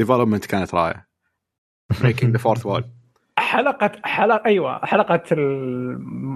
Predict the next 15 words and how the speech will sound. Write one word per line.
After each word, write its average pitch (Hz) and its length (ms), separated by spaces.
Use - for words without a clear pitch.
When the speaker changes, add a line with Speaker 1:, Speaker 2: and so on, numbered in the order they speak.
Speaker 2:
Modern 170 300
Family. 220 560
هي 202 180
اسمها 233 220
مودرن 233 260
فاميلي 269 300
ولا 170 120
إيش 160 140
كان 160 160
اسمها؟ 120 360
Speaker 1:
آه، 120 200
Breaking 131 260
the 107 80
Fourth 113 200
Wall. 92 200